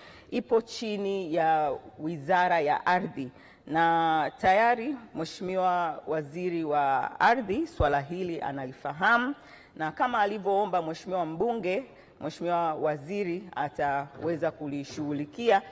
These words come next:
ili awe-, wa-, aweze kupitia Wizara ya Ardhi kutoa tafsiri ya mipaka na kuweza kukamilisha kabisa kuumaliza huu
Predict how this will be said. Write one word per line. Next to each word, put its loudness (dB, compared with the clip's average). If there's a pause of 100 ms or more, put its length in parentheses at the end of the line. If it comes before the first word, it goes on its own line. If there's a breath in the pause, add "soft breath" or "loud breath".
(180 loud breath)
ili 0
awe-, 6
wa-, 4
aweze 4
kupitia 0
Wizara 4
ya 0
Ardhi 4
kutoa -4
tafsiri -6
ya 0
mipaka -4
na -4
kuweza -4
kukamilisha -6
kabisa -6
kuumaliza 0
huu 0